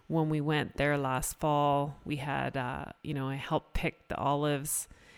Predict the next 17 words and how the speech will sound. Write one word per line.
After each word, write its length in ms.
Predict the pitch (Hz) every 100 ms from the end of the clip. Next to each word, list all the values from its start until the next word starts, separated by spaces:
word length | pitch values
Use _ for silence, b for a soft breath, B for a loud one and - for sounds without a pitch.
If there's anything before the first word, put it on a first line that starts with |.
| B B
and 360 | - 156 151 151
they 100 | 151
take 320 | - 170 151
the 120 | -
olives 440 | - 139 139 143 -
to 200 | - 151
this 260 | 139 -
local 560 | 143 143 - 135 127 147 - _ -
olive 320 | 156 147 -
press 320 | - 139 -
and 140 | 147 143
would 180 | 143
press 460 | - - 127 - -
and 140 | 139
make 240 | 139 139 -
the 80 | -
oil. 420 | 127 135 135 143